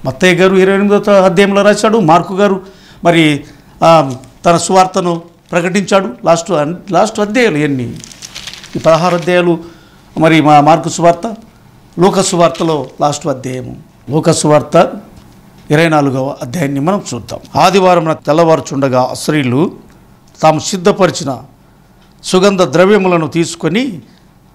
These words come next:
సమాధి యొద్దకు వచ్చి సమాధి ముందర ఉ-, ఉండిన రాయి దొల్లింపబడి ఉండుట చూసి లోపలికి వెళ్ళిరి,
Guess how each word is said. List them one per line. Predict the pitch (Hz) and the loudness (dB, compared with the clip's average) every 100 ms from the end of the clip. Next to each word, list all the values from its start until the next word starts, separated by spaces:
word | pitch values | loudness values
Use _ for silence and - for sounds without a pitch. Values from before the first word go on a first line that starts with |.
| _ _ | _ _
సమాధి | - 160 190 185 165 | -2 0 2 2 0
యొద్దకు | 151 120 - 147 123 127 - _ _ _ _ _ _ _ _ | -2 -4 -8 -8 -8 -10 -16 _ _ _ _ _ _ _ _
వచ్చి | 160 - 226 160 120 - - - - - _ | -8 -2 -2 0 -4 -10 -20 -20 -20 -20 _
సమాధి | - 160 208 214 180 175 143 131 | -2 2 4 4 4 0 -2 -4
ముందర | 151 160 156 143 | -4 -2 -2 -2
ఉ-, | 131 127 170 - - | -4 -8 -12 -10 -6
ఉండిన | 156 147 139 | -2 0 0
రాయి | 123 151 175 143 135 160 - _ _ _ _ _ _ 123 | 0 2 4 2 0 -4 -18 _ _ _ _ _ _ 0
దొల్లింపబడి | 180 220 226 190 175 160 151 139 143 - _ _ _ _ _ _ _ _ _ _ _ _ - | 2 4 0 0 -2 0 0 -2 -4 -14 _ _ _ _ _ _ _ _ _ _ _ _ -4
ఉండుట | 156 165 151 - | 0 2 0 0
చూసి | 139 117 240 254 - - - - - - - 135 | -2 2 2 2 -2 -6 -16 -20 -20 -20 -10 0
లోపలికి | 143 180 185 175 156 156 143 | 4 4 2 0 0 0 2
వెళ్ళిరి, | 139 139 131 117 123 | 4 2 2 0 -4